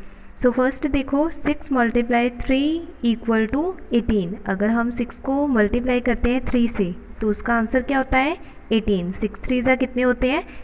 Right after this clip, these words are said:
एटीन। ठीक है, अब अगर हम एटीन को divide करते हैं थ्री से,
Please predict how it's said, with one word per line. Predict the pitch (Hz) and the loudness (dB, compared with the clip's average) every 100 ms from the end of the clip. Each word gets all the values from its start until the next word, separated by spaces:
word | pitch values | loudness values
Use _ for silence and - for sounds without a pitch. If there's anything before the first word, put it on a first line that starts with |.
| - 233 | -4 0
एटीन। | 226 202 165 175 - - - - - | 2 2 0 -6 -10 -14 -16 -12 -4
ठीक | 247 254 | -2 0
है, | 294 - - - - - - - | -2 -2 -12 -14 -18 -18 -18 2
अब | 277 311 - - - | 4 4 0 -4 2
अगर | 254 294 302 | 6 6 6
हम | 302 320 - | 2 2 0
एटीन | 285 285 254 254 302 | 0 0 0 2 0
को | - 330 | 2 4
divide | 302 269 208 202 | 4 4 4 4
करते | 214 196 226 | 2 2 2
हैं | 233 277 277 | 2 0 0
थ्री | 262 247 | 2 2
से, | 247 214 170 | 2 2 0